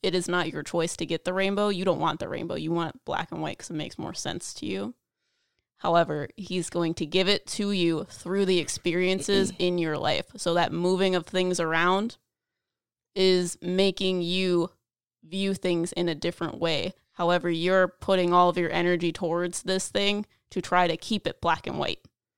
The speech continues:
Speaker 2: You're talking about my gifts. I'm talking about something different.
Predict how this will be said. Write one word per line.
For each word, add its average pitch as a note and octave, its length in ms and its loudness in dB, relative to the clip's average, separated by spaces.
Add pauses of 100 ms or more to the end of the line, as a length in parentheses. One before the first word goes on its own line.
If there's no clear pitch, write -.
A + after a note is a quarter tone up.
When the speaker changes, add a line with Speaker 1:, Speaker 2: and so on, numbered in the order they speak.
(1300)
Speaker 2:
You're C4+ 220 2
talking A#3 320 2
about G#3 160 -2
my G3 80 -4
gifts. F#3 340 -8
I'm G#3+ 80 -12
talking - 320 -12
about G#3 160 -14
something G#3 280 -12
different. A3 340 -20